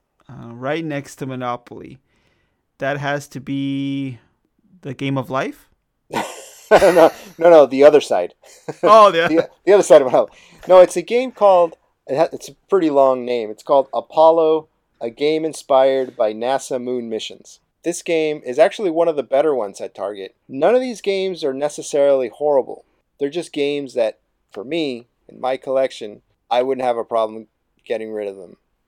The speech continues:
Speaker 2: I'm not gonna get rid of them, but if I had to, those would be the five that I would get rid of.
Speaker 1: Okay. Now, I haven't played any of these games. I, I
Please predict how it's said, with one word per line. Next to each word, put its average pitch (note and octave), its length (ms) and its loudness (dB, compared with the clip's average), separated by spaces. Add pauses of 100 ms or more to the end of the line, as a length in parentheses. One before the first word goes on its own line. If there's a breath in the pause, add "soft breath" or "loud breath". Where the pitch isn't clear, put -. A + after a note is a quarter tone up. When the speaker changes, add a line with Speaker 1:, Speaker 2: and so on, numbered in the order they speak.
(160)
Speaker 2:
I'm A2+ 120 -8
not F3 180 0
gonna F3+ 140 -4
get D3+ 160 -4
rid D#3 160 -2
of B2+ 80 -6
them, E2+ 160 -20 (300)
but A2 100 -14
if - 80 -10
I G#2+ 60 -2
had D3 260 0
to, F#3 240 -12 (240)
those B2+ 200 -2
would A#2+ 120 -16
be A#2+ 100 -12
the G#2+ 100 -10
five G2 380 -8 (380)
that F#2+ 100 -14
I F#2 80 -12
would E2+ 140 -20
get E2 120 -20
rid D2 120 -18
of. - 120 -20 (880)
Speaker 1:
Okay. A#2+ 280 -20 (460 soft breath)
Now, D#3+ 100 -2
I D#3+ 140 2
haven't G#3 320 0
played F#3+ 200 -4
any D#3+ 200 -4
of E3 100 -8
these E3+ 180 -10
games. D#3 560 -8 (500)
I, C#3 720 -6
I G2 200 -16